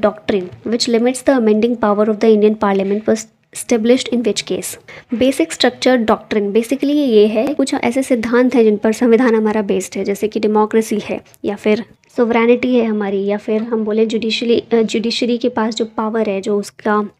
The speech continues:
उसको separate किया गया है legislature से। ये कुछ चीज़ें ऐसी basic हैं, वो change ना हो, बाकी आप जो चाहो change करो। तो ये केशवानंद भारती versus State of Kerala जो case है, इसके ज़रिए ये डॉक्ट्रिन सुप्रीम कोर्ट के द्वारा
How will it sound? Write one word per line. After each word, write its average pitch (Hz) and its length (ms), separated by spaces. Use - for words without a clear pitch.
उसको 240 220
separate 247 440
किया 226 240
गया 220 160
है 220 60
legislature 202 560
से। 233 140
ये 254 120
कुछ 311 260
चीज़ें 254 380
ऐसी 254 200
basic 254 420
हैं, 202 220
वो 233 200
change 269 280
ना 247 60
हो, 285 100
बाकी 233 280
आप 220 100
जो 220 160
चाहो 214 200
change 196 240
करो। 202 220
तो 220 120
ये 233 120
केशवानंद 233 520
भारती 226 320
versus 220 380
State 226 240
of 220 80
Kerala 226 300
जो 247 140
case 202 300
है, 302 140
इसके 294 320
ज़रिए 220 280
ये 240 80
डॉक्ट्रिन 226 400
सुप्रीम 214 360
कोर्ट 208 200
के 214 120
द्वारा 220 320